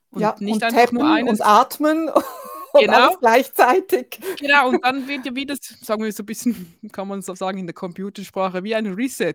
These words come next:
Speaker 1: gibt es dann vielleicht ein
Speaker 2: Genau,
Speaker 1: bisschen, oder?
Speaker 2: ja, ja.
Speaker 1: <laughs>
Speaker 2: Ja.
Speaker 1: Reboot, das System
Speaker 2: Genau.
Speaker 1: wieder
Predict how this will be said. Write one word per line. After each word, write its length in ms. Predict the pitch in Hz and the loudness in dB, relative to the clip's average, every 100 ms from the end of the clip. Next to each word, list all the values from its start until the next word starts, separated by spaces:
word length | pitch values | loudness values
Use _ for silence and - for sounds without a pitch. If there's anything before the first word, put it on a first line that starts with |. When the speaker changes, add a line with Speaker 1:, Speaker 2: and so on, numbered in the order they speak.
| - | -6
Speaker 1:
gibt 240 | 175 170 | -12 -10
es 120 | 185 - | -10 -10
dann 200 | 165 160 | -12 -12
vielleicht 400 | 160 - 262 208 | -12 -4 -2 0
ein 40 | |
Speaker 2:
Genau, 80 | 185 | -2
Speaker 1:
bisschen, 200 | 185 180 | -4 -8
oder? 240 | 190 226 | -8 -6
Speaker 2:
ja, 120 | 220 - _ _ - | -6 -8 _ _ -6
ja. 200 | 220 - | -6 -4
Speaker 1:
<laughs> 420 | 196 - - 226 285 - | -6 0 2 2 -2 -6
Speaker 2:
Ja. 160 | 240 247 | 2 4
Speaker 1:
Reboot, 580 | 302 233 262 294 - - - | 4 2 0 -2 -6 -14 -12
das 120 | 220 | -10
System 520 | 233 - - 247 240 | -10 -8 -4 2 4
Speaker 2:
Genau. 0 | |
Speaker 1:
wieder 460 | 240 220 226 208 - | 6 4 0 -2 -8